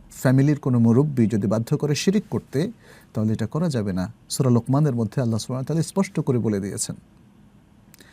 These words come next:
যে, "ওয়া ইন জাহাদাকা আলা আন তুশরিকা বি মা লাইসা লাকা বিহি ইলমুন ফালা তুতি'হুমা ওয়া সাহিবহুমা ফিদ দুনিয়া মা'রুফা।" বাবা মা হচ্ছে সবচেয়ে কাছের মানুষ,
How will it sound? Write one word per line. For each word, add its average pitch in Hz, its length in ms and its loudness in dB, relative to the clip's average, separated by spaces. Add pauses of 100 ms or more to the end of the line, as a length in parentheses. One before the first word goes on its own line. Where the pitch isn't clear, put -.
(360)
যে, 117 340 0 (340)
"ওয়া 151 140 4
ইন 208 160 8
জাহাদাকা 160 640 4
আলা 131 340 0
আন 127 140 0 (100)
তুশরিকা 143 640 0
বি 190 380 0
মা 113 220 2
লাইসা 98 280 0
লাকা 104 220 -2
বিহি 120 300 2
ইলমুন 190 460 4 (300)
ফালা 208 240 2
তুতি'হুমা 113 640 -2
ওয়া 95 200 -2
সাহিবহুমা 151 560 -2
ফিদ 165 240 0
দুনিয়া 196 200 2
মা'রুফা।" 202 600 0 (800)
বাবা 170 200 6
মা 233 80 8
হচ্ছে 220 300 4
সবচেয়ে 170 300 0
কাছের 113 320 0
মানুষ, - 420 -8